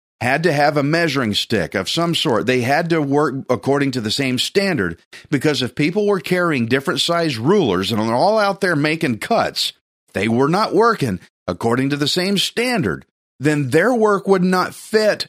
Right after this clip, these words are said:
with anyone else's work when they brought it into the temple. And so every worker, they had to take an extremely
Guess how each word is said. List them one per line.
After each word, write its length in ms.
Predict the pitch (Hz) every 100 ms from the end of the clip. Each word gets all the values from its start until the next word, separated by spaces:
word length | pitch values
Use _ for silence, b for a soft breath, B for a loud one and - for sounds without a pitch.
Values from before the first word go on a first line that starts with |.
| -
with 220 | 160 151
anyone 420 | 175 196 196 202
else's 380 | 196 190 190 156
work 320 | 175 196 165
when 140 | 175
they 80 | 170
brought 260 | 135 131 131
it 100 | 131
into 180 | 123 135
the 100 | 151
temple. 440 | 196 214 101 76 _ _ _ -
And 100 | 160
so 180 | 202
every 340 | - 214 226 240
worker, 440 | 220 233 247 175
they 140 | 151 156
had 200 | 190 185
to 80 |
take 280 | 139 180 165
an 100 | 180
extremely 1160 | 143 - - - 190 202 240 269 247 175 117 76